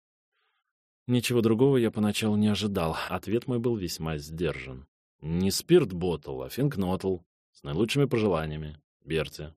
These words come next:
Вероятно, сразу после того, как у тётушки вырвался из души приведённый выше вопль, в Бринкли прибыл Гасси,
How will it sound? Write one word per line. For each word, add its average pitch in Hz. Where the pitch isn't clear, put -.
Вероятно, 143
сразу 123
после 107
того, 120
как -
у 101
тётушки -
вырвался 101
из 87
души 101
приведённый 92
выше 85
вопль, 101
в 98
Бринкли 127
прибыл 92
Гасси, 87